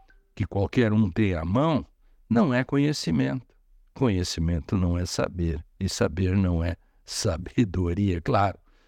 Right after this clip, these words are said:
Por isso que ter informação não quer dizer nada.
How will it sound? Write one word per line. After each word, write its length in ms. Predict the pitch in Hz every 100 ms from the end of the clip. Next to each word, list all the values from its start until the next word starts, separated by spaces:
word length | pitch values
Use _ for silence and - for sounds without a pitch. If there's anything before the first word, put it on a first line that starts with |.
| _
Por 180 | - 113
isso 320 | 101 107 - -
que 240 | 120 113 - _ _ _ -
ter 200 | 110 107
informação 800 | 110 - 117 123 110 - 90 95
não 120 | -
quer 280 | - 92 92
dizer 440 | 95 85 107 101
nada. 400 | 98 101 82